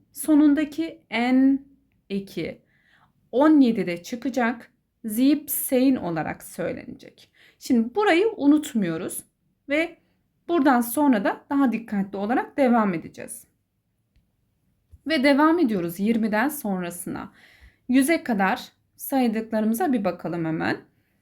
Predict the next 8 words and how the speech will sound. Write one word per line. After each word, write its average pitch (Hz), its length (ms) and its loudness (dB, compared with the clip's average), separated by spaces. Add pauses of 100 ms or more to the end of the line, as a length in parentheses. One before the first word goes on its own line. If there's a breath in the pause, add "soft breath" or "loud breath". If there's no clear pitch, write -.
(640)
Zwanzig, 302 1200 2 (800)
dreißig, 262 1000 0 (920)
vierzig, 269 720 0 (680)
fünfzig, - 920 -2 (640)
sechzig, 262 680 -2 (840)
siebzig, 233 840 -2 (800)
achtzig, 269 760 -4 (720)
neunzig, 294 720 0